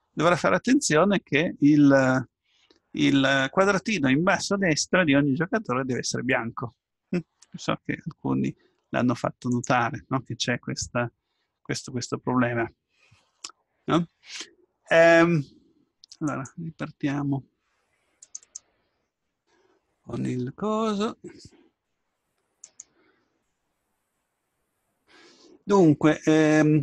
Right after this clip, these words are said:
allora cominciamo a selezionare tutto il nostro oggetto. Quindi eh, selezionato e andiamo a vedere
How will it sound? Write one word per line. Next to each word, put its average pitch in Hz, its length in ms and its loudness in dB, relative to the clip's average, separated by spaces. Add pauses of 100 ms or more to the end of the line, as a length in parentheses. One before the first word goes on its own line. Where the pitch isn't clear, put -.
(140)
allora 202 240 4
cominciamo 240 600 4
a 214 300 2
selezionare 190 680 0
tutto 185 420 -6
il 165 100 0
nostro 147 320 -2
oggetto. 160 600 -4 (1400)
Quindi - 520 -8 (600)
eh, 156 260 -4
selezionato 147 880 -2 (320)
e 277 100 0
andiamo 196 340 4
a 262 40 2
vedere 151 600 -2